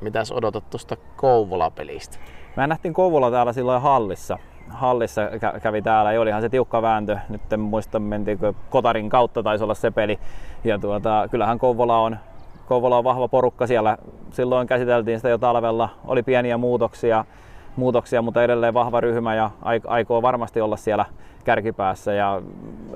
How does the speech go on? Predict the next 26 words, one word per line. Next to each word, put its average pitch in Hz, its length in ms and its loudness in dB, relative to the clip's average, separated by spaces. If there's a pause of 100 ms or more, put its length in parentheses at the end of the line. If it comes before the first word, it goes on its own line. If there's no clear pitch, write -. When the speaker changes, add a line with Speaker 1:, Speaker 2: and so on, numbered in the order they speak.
Speaker 2:
vai-, 123 280 2
vaikea 123 360 4
paikka 123 300 -2
vierailla 110 360 0
myöskin. 98 420 -4
Että, 95 200 -6 (240)
mutta, 139 240 2
mutta 147 180 2
sinänsä 165 340 4 (720)
taas 139 180 2
kun 143 100 2
mietitään 135 240 4
niitä 131 140 2
pelaajia, 151 460 6
jotka 113 240 0
siellä 113 300 2 (140)
nyt 139 160 -2
kohtaa, 123 600 4 (100)
jota 127 200 2
Mansellakin 131 540 2
on, 139 180 4
niin 127 120 0
ne, 123 80 2 (520)
siellä 113 240 4
on 120 80 2
pelattu 147 380 4